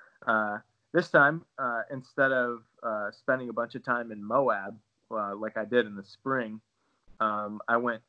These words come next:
to, uh, Red Rock Canyon, uh, Nevada, which is, um,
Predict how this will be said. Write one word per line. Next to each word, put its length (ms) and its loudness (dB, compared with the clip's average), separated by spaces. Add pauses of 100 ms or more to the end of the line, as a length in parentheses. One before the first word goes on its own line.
(120)
to, 520 -4 (100)
uh, 400 2 (680)
Red 440 12
Rock 360 10
Canyon, 640 -6 (400)
uh, 420 4
Nevada, 540 6
which 180 -8
is, 540 -4
um, 480 -6